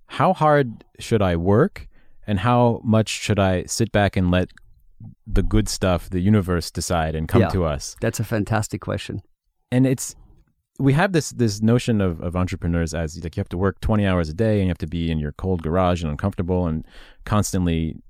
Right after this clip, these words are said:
Speaker 1: uh, selling and hacking and hustling.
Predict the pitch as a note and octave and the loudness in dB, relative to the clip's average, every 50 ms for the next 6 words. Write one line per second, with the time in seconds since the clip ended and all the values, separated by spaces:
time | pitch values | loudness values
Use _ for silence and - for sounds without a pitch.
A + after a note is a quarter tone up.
0 | - - - - - D#2 C#2 B1+ G1+ G1+ - - - - - A#2 A2+ A2 G#2+ G#2 | -20 -20 -14 -10 -8 -8 -6 -8 -10 -12 -12 -14 -12 -4 0 2 4 4 4 4
1 | G2 E2+ D#2+ D#2 F2 G#2 G#2 - - G#2 G2 F#2 E2+ D2+ F2 G#2 G#2 - G#2+ G#2 | 4 2 2 0 0 0 -2 -2 -2 -2 -2 0 0 0 0 -2 -2 0 0 0
2 | G#2 G2 | 0 -2